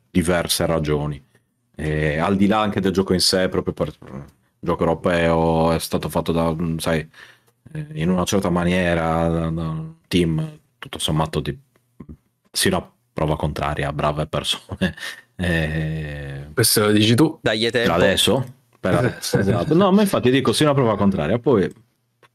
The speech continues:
Speaker 1: quando, quando saremo smentito dirò, "Beh, ok, non, non lo erano, mi dispiace, ho sbagliato." Eh, <laughs> però, diciamo, in linea di massima, considerando quello che era Baldur's Gate, considerando quello che è, già l'early access era,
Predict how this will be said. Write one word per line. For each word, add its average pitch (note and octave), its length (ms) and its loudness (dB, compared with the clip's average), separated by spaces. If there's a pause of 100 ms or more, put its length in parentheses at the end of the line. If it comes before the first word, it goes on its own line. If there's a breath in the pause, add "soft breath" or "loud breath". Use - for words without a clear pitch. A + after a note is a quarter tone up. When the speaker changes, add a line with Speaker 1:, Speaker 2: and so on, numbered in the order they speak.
(580 soft breath)
Speaker 1:
quando, F2 320 -2
quando F2 240 0
saremo G#2+ 320 2
smentito G#2+ 720 4
dirò, F#2+ 200 4
"Beh, F2 180 2
ok, F2 180 0
non, E2 300 2
non E2 160 2
lo D2+ 160 0
erano, C#2+ 300 -6
mi D#2 100 -6
dispiace, - 440 -6
ho - 20 -8
sbagliato." C#2+ 480 -14 (500 loud breath)
Eh, F2+ 600 2
<laughs> - 600 -6
però, G2 460 2
diciamo, F2 380 2
in E2+ 60 4
linea F2+ 120 4
di F#2+ 80 6
massima, E2 520 0 (440)
considerando F#2+ 800 2
quello F#2+ 200 2
che F2+ 80 -2
era F2 80 2
Baldur's E2+ 360 0
Gate, E2 340 0
considerando E2+ 400 -2
quello E2+ 160 2
che F#2 120 0
è, G#2 220 0 (360 loud breath)
già G#2+ 260 2
l'early G2+ 280 4
access G2 440 0
era, E2 340 0